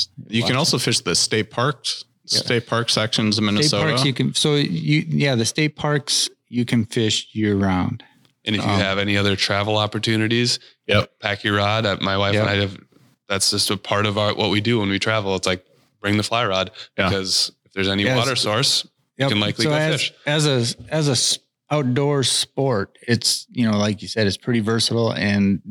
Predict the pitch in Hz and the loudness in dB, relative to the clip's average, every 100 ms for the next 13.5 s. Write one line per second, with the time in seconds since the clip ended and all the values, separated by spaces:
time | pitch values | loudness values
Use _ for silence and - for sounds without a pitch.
0 | 101 107 107 113 104 98 92 - _ _ | -4 -2 0 0 2 2 -2 -8 _ _
1 | _ - - _ - 143 147 139 120 - | _ -20 -20 _ -4 0 2 2 0 -4
2 | - 107 104 - 104 98 92 90 85 - | -2 0 0 0 0 2 2 0 -4 -8
3 | 98 92 87 - - _ _ _ 95 135 | -6 -6 -6 -14 -20 _ _ _ -2 0
4 | 110 98 - - 120 110 - 139 131 170 | 0 -4 -8 -2 0 0 -2 -2 0 0
5 | 143 131 120 131 113 110 101 92 - - | 0 0 0 0 0 2 0 0 -2 -6
6 | - 104 98 101 92 95 113 110 107 104 | -10 -2 0 2 2 0 0 2 0 0
7 | 87 - 98 - - 90 85 80 - - | -2 0 -2 -2 -2 -2 -2 -2 -2 -2
8 | - - 73 80 82 - 82 82 113 107 | -6 -8 -4 -2 0 0 -2 -2 0 0
9 | 110 120 120 107 - _ - - - _ | 0 2 2 0 -4 _ -18 -18 -18 _
10 | - 107 107 117 117 117 107 104 101 95 | -4 0 0 0 0 2 2 2 2 2
11 | 95 87 85 95 - _ _ _ _ _ | 2 0 -2 -4 -12 _ _ _ _ _
12 | - 98 95 85 82 - 107 92 82 78 | -2 0 0 0 -4 -4 -2 0 -2 -2
13 | 76 - 50 50 - | 0 0 0 -2 -4